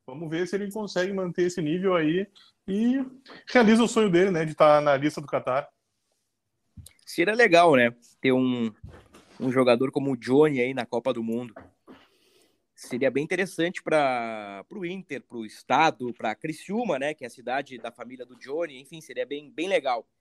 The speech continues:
Speaker 2: ter o Johnny. E é algo curioso, né? Não, não é todo dia que um jogador, ah, da seleção dos Estados Unidos farda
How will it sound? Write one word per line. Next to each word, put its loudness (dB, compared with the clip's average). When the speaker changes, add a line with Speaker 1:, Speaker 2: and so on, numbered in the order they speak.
Speaker 2:
ter -12
o -10
Johnny. -12
E -6
é -2
algo -4
curioso, -2
né? -10
Não, -14
não -12
é -10
todo -12
dia -10
que -20
um -14
jogador, -6
ah, -8
da -8
seleção -8
dos 0
Estados -2
Unidos -10
farda -2